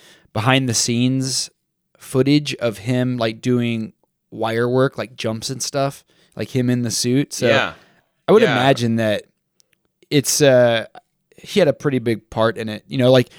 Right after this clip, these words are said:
Speaker 1: you can really see his body language in the suit too, which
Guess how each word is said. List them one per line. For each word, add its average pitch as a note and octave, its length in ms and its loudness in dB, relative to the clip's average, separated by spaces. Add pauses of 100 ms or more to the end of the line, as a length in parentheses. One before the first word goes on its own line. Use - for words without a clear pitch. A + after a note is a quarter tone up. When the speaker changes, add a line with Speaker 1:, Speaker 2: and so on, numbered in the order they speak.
Speaker 1:
you F#3 120 4
can F3+ 200 4
really C#3+ 300 6
see B2 500 2 (320)
his C3+ 600 4
body A#2 340 2
language A2 460 -4
in A#2+ 120 -6
the A2 80 -8
suit - 460 -4
too, A#2+ 260 0
which A#2 320 -2